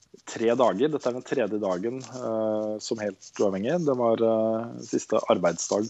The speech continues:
på V G var, eh, på fredag. Så, eh, vi er jo på en måte allerede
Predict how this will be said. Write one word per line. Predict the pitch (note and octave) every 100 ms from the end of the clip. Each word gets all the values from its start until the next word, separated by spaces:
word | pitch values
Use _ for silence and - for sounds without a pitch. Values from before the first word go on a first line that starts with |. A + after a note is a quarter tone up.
| -
på | A2+
V | F2+
G | G2+
var, | G#2+ G2
eh, | G2 G2+ G2+
på | A2+
fredag. | G#2 G#2 D#3+ - - - - - -
Så, | - A2+ A2 G#2+
eh, | G#2+ G#2 G#2+ G#2 G#2 G#2 A2 A2 - -
vi | B2
er | A2 F#2+
jo | G2
på |
en | B2
måte | - G#2+
allerede | A2 G#2+ D#2+ F#2